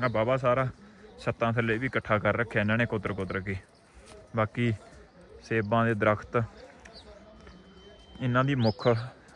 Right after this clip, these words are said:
ਆਮਦਨ ਦਾ ਸਾਧਨ ਨੇਗੇ। ਇਹਨਾਂ ਦੇ ਪਾਣੀ ਦਾ ਸਾਧਨ ਆਹੀ ਆ, ਕੁਦਰਤੀ ਸਰੋਤ, ਨਾ ਇਹ ਕਦੇ ਬੰਦ ਹੋਣ ਤੇ ਨਾ ਕਦੇ ਇਹ ਖਰਾਬ ਹੋਣ। ਹਾਂ, ਖਰਾਬ ਇਹ ਕਰ ਸਕਦੇ ਨੇਗੇ,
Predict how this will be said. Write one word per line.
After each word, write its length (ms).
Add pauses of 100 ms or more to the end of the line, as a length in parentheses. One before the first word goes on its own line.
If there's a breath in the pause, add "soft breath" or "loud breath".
(320 loud breath)
ਆਮਦਨ 360
ਦਾ 100
ਸਾਧਨ 320
ਨੇਗੇ। 300 (1900)
ਇਹਨਾਂ 200
ਦੇ 80
ਪਾਣੀ 260
ਦਾ 140
ਸਾਧਨ 360
ਆਹੀ 300
ਆ, 180 (240)
ਕੁਦਰਤੀ 420
ਸਰੋਤ, 460 (340)
ਨਾ 220
ਇਹ 140
ਕਦੇ 500 (840)
ਬੰਦ 300
ਹੋਣ 400 (380)
ਤੇ 80
ਨਾ 240
ਕਦੇ 240
ਇਹ 60
ਖਰਾਬ 400
ਹੋਣ। 200 (120)
ਹਾਂ, 120
ਖਰਾਬ 400
ਇਹ 120
ਕਰ 180
ਸਕਦੇ 400
ਨੇਗੇ, 260